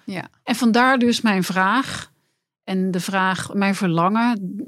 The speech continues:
Speaker 2: wat ik heb opgeschreven en wat ik in de kosmos heb gegooid.
Speaker 1: Wauw.
Speaker 2: Ja.
Speaker 1: Hey, en wat is er, want ik ben wel benieuwd, hè? Je,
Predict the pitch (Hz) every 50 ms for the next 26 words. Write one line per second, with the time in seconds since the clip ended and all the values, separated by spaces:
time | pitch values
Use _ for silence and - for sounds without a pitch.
0 | - 208 196 185 202 196 208 - 202 - - 214 - - - - - 196 185 180
1 | 180 175 - - 170 175 170 170 - - 175 165 165 - - 156 - - 156 151
2 | - 170 - - - 170 - - 170 165 120 - - - _ _ - 180 180 175
3 | 180 175 156 143 139 143 147 - - _ _ - 254 233 208 220 247 247 311 311
4 | - 339 311 - 302 302 302 294 294 - - _ _ _ 240 262 247 240 - 233
5 | 233 254 254 247 233 196 214 214 196 165 151 151 - 196 220 254 247 196 -